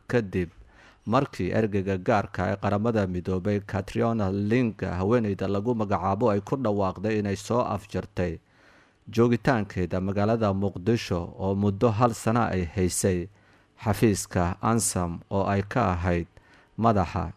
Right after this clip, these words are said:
iyo ergeyga gaarka ee arrimaha Soomaaliya u qaabilsan. Catriona Linga, oo dhalasho ahaan ka soo jeeda dalka Ingiriiska,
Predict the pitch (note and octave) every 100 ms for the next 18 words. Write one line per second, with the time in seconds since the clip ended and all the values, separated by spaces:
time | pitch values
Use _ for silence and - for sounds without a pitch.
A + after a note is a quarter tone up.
0 | - G2 G2 A#2 A2 G2+ F#2+ G2 F#2 G#2+
1 | F#2+ - E2+ F2+ G2 G2 G#2+ G2+ F#2+ -
2 | A2 G#2+ F#2+ G2+ G#2+ B2 - F#2+ F2 F2
3 | - F#2+ E2+ E2+ _ _ - _ - F2
4 | - G#2+ A2+ G2 F#2 F#2+ A2+ A2+ F2+ -
5 | E2+ D#2+ F#2 G2 G2 G2 - G#2+ G2 A#2+
6 | A2+ B2 - F#2+ - F#2 F2 G2+ F2+ A2+
7 | A#2 F#2 E2+ - G2+ G2+ A#2 B2+ G2+ -
8 | F#2 E2